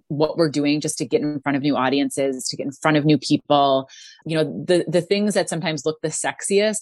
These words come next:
aren't always the most profitable or drive the most revenue. But we always said it's, like, kind of for our street cred, you know, like,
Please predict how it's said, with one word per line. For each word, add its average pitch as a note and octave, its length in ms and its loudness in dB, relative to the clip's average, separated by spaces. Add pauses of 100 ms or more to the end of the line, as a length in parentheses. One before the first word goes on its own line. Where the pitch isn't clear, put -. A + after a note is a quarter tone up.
aren't D#3 220 -4
always D#3+ 520 2
the D#3 80 -8
most C#3+ 360 -6
profitable G3+ 720 2
or D3 480 -2
drive D3+ 260 -4
the E3 60 -6
most D#3 280 -6
revenue. F3 560 0
But E3 340 2
we E3 140 2
always E3+ 320 4
said D#3 200 0
it's, D#3 140 -4
like, D3 320 -2
kind E3 160 -2
of D#3+ 80 0
for D#3+ 140 2
our C#3 140 2
street - 400 -2
cred, B2 300 0
you D3 100 -2
know, C#3 240 -2
like, D3 260 -2